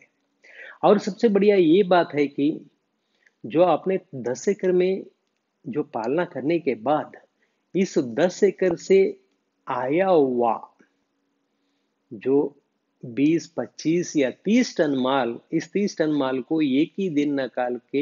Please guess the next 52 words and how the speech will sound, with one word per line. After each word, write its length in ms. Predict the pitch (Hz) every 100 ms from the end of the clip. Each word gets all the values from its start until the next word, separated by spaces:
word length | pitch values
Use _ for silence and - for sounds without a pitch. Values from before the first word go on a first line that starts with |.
| 156 147 139
एक 160 | 135
ब्रोकर 520 | 127 120 135 151 175 165
का 180 | 160
हाथ 260 | 143 147 -
में, 140 | 139
नहीं 180 | 139 123
तो 100 | -
एक 180 | 127 120
मीडिएटर 520 | 117 151 196 180 180
का 160 | 175 160
हाथ 200 | 151 165
में 80 | 160
रखना 220 | 151 165
पड़ेंगे। 340 | 160 165 175 170
उस 220 | 160 -
time 160 | 160 170
में 80 |
उन्हें 240 | 170 175 151
जो 160 | 156 180 -
पैसा 360 | 170 214 262
दिया 240 | 247 240 254
वही 400 | 190 139 208 285 -
पैसा 300 | 180 - 156
अपन 220 | - 143
को 140 | 135
मिलने 320 | 143 139 143 151
वाला 240 | 160 190
है, 140 | 233
क्योंकि 460 | 247 208 202 277 349 - _ _ _ _ _
इसका 340 | 147 - - 131
rate 320 | 123 147 147
को 200 | - 180 190 _ _ _
अपन 220 | 143 196 202 -
control 420 | 208 226 254 202
नहीं 120 | 139
कर 140 | 120 131
सकते। 440 | - 127 _ - _ - _ _ -
लेकिन 240 | 160 175
इस 180 | 196 196
system 340 | 254 226 254 240
में 120 | 240
क्या 200 | 220 175
है 180 | 139 135
कि 400 | 139 214 220 - _ _ _ _ _ 147
पूरा 160 | 156
मट्टी 400 | 156 135 - 202 185
का 120 | 185
बिना 340 | 131 131 147
कर 200 | 170 180
रहा 140 | 170 185
हूँ 140 | 190
और 200 | 156 143